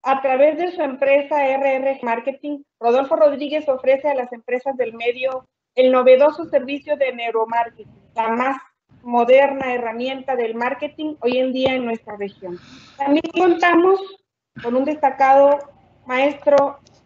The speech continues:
de nuestra institución universitaria, el maestro León Mayoral. Es licenciado en Mercadotecnia del tec de Monterrey, máster en Comercio Exterior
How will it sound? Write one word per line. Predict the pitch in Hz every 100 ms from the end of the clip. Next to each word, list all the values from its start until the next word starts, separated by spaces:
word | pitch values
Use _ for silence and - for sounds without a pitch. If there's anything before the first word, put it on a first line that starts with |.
| -
de | 240 233 233
nuestra | 240 240 240 - 233
institución | 226 226 226 240 233 262 262
universitaria, | 262 247 233 226 - 233 269 277 302 311 - _ _ _ -
el | 240 240
maestro | 226 247 247 262
León | 247 233 247
Mayoral. | 240 226 196 254 339 349
Es | 262 294
licenciado | 330 330 269 285 277
en | 285 285
Mercadotecnia | 262 247 226 220 262 285 262
del | -
tec | 262
de | 262
Monterrey, | 254 226 _ - 254 285 320 - _ _ -
máster | 277 285 302 277
en | 247
Comercio | 240 247 262 285
Exterior | 277 - 240 254